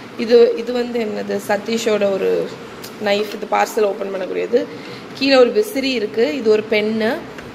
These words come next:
இந்த ட்ரேல வந்து எக்ஸ்-, இந்த கீஸு, பூட்டு அந்த மாதிரி ஐட்டம் இருக்கு. இதுல வந்து சே-,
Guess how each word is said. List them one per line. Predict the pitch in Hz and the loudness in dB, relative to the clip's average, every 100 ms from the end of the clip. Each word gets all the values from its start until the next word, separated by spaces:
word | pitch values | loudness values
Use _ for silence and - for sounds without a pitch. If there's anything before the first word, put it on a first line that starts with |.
| - - - - - 226 | -18 -18 -18 -18 -12 -6
இந்த | 240 269 | 0 2
ட்ரேல | 269 233 233 226 | 2 0 2 0
வந்து | 220 247 - | 0 0 -2
எக்ஸ்-, | - - | -6 -6
இந்த | 208 202 190 185 180 - | -4 0 0 0 -4 -6
கீஸு, | 262 269 269 - 220 | -2 2 0 2 6
பூட்டு | 214 214 254 233 226 | 6 4 -4 -2 -2
அந்த | 202 202 | 0 -2
மாதிரி | 202 202 196 | -4 -4 -4
ஐட்டம் | 185 196 | -6 -8
இருக்கு. | 190 - 226 269 - - - - | -10 -6 -6 -6 -10 -16 -16 -8
இதுல | 226 233 226 | 2 4 4
வந்து | 220 254 254 | 2 0 0
சே-, | 226 196 180 175 160 | 0 2 2 2 -2